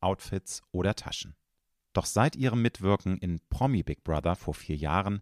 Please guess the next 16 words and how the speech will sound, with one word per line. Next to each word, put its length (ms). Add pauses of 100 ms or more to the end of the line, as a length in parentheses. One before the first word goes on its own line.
(140)
ist 200
Claudia 500
auch 140
zum 240
Liebling 300
des 180
Trash-T 380
Vs 340
geworden. 480 (260)
Sie 120
vereint 420
Emanzipation 1000
mit 200
coolen 300
Sprüchen, 540 (160)
Feier 520